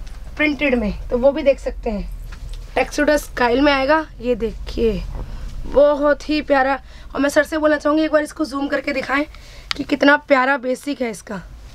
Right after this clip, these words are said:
ये देखिए Look wise बहुत ही प्यारा है और बहुत ही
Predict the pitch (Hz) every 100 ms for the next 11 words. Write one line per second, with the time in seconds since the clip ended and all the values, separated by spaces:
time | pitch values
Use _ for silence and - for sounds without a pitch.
0 | - - - - - - - 240 214 220
1 | - - - - - - - - - -
2 | - - - - - - - - - 240
3 | 262 - 262 285 285 214 240 262 269 269
4 | 254 294 - 240 240 269 262 285 294 294
5 | - - - - 240 262 247 262 294